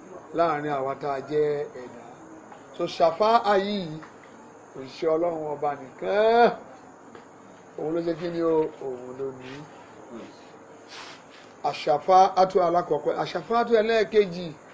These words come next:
táwọn àfáà sọ pé Ànábì nìkan ló ní, òun náà ni pé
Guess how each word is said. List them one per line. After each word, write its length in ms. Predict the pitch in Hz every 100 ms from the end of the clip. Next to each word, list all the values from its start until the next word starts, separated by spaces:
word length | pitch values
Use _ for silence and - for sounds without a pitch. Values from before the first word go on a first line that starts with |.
| - -
táwọn 300 | - 196 196
àfáà 320 | 175 156 190 180
sọ 160 | - 165
pé 140 | - 185
Ànábì 300 | 165 180 202
nìkan 300 | 165 160 160
ló 100 | 175 170
ní, 240 | 160 170 190 208 - - - - - - - - - - - -
òun 240 | 160 175
náà 160 | 196 190
ni 120 | 180 180
pé 200 | 180